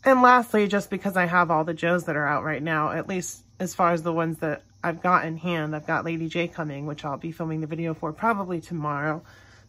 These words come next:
But we've also have Gung Ho and Scarlet.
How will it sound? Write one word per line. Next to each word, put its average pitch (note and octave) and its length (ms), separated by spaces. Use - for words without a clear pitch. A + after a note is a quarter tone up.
But G3 200
we've F3 160
also F3 360
have D#3+ 560
Gung A3 340
Ho G3 480
and E3 320
Scarlet. - 680